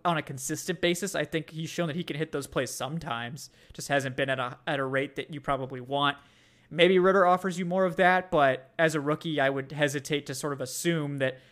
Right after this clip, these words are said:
just because he might be a better passer, that he's gonna just instantly elevate this offense. I think he brings some things to the table that Mariota doesn't, and Mariota, of course,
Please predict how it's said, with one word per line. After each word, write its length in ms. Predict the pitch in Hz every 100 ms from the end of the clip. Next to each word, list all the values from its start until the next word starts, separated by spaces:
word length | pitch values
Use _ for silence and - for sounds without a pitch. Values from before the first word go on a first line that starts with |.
| -
just 180 | 170 165
because 280 | 160 156 139
he 100 | 151
might 160 | 147
be 140 | 143 139
a 40 |
better 220 | 139 135
passer, 760 | 123 - 143 151 151 196 190 185 _ _ _ _ _ -
that 180 | 143 143
he's 180 | 143
gonna 220 | 135 151 131
just 240 | 143 -
instantly 500 | 180 156 - 147 143
elevate 440 | 151 143 143 135 135
this 160 | 135 -
offense. 680 | 139 131 135 123 - - -
I 100 | 147
think 200 | 147 135
he 120 | 151
brings 320 | 160 131 131
some 220 | - 135 127
things 480 | 127 131 - - - _
to 80 | -
the 60 | 139
table 300 | 147 131 131
that 180 | 123 143
Mariota 300 | 135 131 123
doesn't, 380 | 139 131 135
and 200 | 135 127
Mariota, 360 | 127 131 131 127
of 140 | 131
course, 380 | - 139 120 -